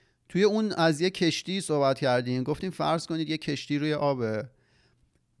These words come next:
این کشتی رو دو هزار سال روی آب نگه داشتن.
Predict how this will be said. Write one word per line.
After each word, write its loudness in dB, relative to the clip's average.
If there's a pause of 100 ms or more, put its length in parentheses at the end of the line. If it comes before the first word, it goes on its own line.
(120)
این 0
کشتی 0
رو 2
دو 2
هزار 4
سال 2
روی 2
آب 4
نگه 2
داشتن. -8